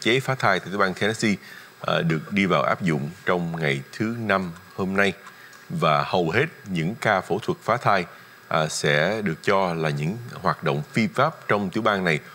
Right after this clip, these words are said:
ngoại trừ, ờ, cái trường hợp rằng là tính mạng của người mẹ bị đe dọa mà thôi. Ờ, thống đốc của tiểu bang Tennessee cho biết rằng là ông, ờ, hy vọng tất cả các công tố viên tiểu bang phải thi hành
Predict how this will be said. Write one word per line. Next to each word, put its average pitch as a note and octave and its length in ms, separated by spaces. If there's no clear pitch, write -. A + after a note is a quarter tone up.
ngoại F#2+ 260
trừ, F#2+ 320
ờ, F#2 140
cái C3 140
trường F#2 220
hợp E2 360
rằng D#2 240
là D2+ 80
tính D#3+ 320
mạng D#2+ 340
của E2+ 280
người G#2 240
mẹ C#2+ 340
bị E2 220
đe F#2 140
dọa D#2 240
mà D2+ 140
thôi. G#2+ 200
Ờ, D#2+ 120
thống G2+ 180
đốc A#2+ 160
của G2+ 60
tiểu G2+ 100
bang E2+ 180
Tennessee F#2+ 420
cho F#2 100
biết G#2 180
rằng D#2 240
là D2 280
ông, F#2+ 540
ờ, D#2+ 480
hy A2 160
vọng D#2+ 260
tất E3 220
cả E2+ 200
các - 140
công G2+ 140
tố A2 120
viên G2+ 240
tiểu F#2+ 120
bang G2 220
phải E2+ 340
thi A2 180
hành E2+ 240